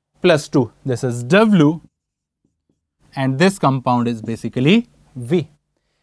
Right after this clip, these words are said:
Now the last part of the question is that select the correct statement about the unknown compounds. Now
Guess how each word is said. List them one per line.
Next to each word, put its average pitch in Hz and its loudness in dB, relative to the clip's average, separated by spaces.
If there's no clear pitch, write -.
Now 208 4
the 208 4
last 208 2
part 247 4
of 180 2
the 180 2
question 208 2
is 180 0
that 131 -4
select 240 4
the 180 4
correct 240 2
statement 175 0
about 151 2
the 180 2
unknown 151 2
compounds. 120 -4
Now 185 0